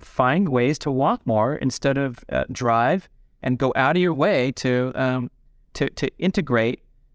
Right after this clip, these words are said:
these, these experiences. Kelly Starrett, the author of many books, uh, like, uh, Becoming a Supple Leopard and, uh, one of the leading fitness, uh, and mobility rehab CrossFit experts, um,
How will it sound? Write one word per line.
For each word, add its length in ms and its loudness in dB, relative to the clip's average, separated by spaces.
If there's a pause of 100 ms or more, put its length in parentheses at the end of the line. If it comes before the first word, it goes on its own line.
(120)
these, 380 -2
these 280 -2
experiences. 640 -2
Kelly 280 0
Starrett, 440 0
the 120 0
author 280 2
of 120 -4
many 240 2
books, 460 -2
uh, 220 2
like, 320 -2
uh, 280 0
Becoming 420 0
a 40 0
Supple 300 -2
Leopard 440 2
and, 140 -2 (400)
uh, 200 0
one 180 0
of 40 2
the 80 2
leading 480 0 (200)
fitness, 540 -2 (100)
uh, 420 0
and 220 -4
mobility 640 0
rehab 460 -2 (120)
CrossFit 440 -2
experts, 520 -2 (400)
um, 320 0